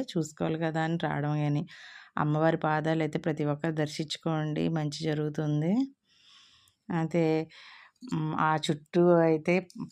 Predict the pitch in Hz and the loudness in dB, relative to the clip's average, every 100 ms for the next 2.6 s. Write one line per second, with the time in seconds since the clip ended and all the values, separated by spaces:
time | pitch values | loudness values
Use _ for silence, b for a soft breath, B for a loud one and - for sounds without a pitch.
0 | - 147 139 139 139 139 139 139 139 135 | -4 -2 0 0 2 2 0 0 -2 -4
1 | 135 _ 139 - 156 160 160 151 143 143 | -8 _ -8 0 4 6 4 4 0 0
2 | 151 175 147 143 143 | 0 0 2 4 4